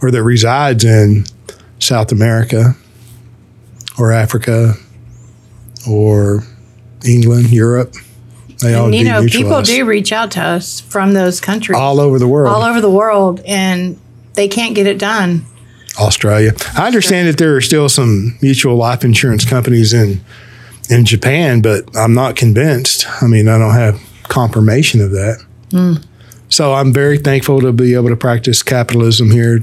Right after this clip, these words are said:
Speaker 1: what capitalism we can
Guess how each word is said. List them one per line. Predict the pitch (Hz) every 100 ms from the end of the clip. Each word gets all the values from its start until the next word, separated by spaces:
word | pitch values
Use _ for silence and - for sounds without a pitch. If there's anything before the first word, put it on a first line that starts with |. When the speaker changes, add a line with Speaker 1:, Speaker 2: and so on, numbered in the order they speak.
| 117
Speaker 1:
what | 113 - - - - - - - - - -
capitalism | - 117 113 113 110 107
we | 110
can | - 101 101 101